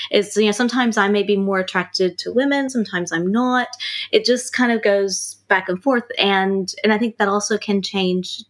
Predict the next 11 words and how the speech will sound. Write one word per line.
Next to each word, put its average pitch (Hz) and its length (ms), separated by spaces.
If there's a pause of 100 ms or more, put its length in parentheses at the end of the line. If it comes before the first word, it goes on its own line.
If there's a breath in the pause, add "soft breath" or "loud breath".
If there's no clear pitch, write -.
during 233 300
life 196 260
phases. 180 680 (460 loud breath)
And 190 500 (560)
just - 340
be-, - 240
and 226 140
it 214 100
may 240 260
be 233 340
that, 202 340